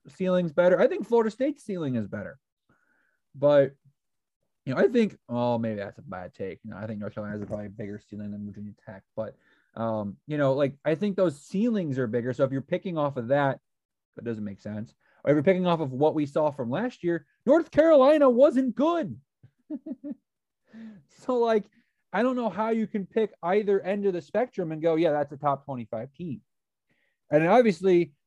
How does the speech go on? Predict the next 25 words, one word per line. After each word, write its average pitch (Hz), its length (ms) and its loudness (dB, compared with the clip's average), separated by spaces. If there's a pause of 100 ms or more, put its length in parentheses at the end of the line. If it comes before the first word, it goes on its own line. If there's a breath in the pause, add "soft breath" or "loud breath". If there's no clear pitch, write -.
(500)
multiple 185 500 2
people 202 380 -4
saw 196 320 0
them 120 180 -4
as 101 160 -14
such. - 420 -16 (840)
So 151 640 2
I 151 80 0
don't 196 100 2
know 190 60 4
if 170 100 0
it's 160 120 -6
a 160 60 0
respect 139 520 -2
for 143 80 -4
Mac 127 300 -4
Brown 139 320 -2
and 127 280 -4
Gene 120 240 -4
Chizik, 165 440 0
who've 123 180 0
both 127 240 0
won 127 240 -4
national 117 420 -8
titles, 180 560 -6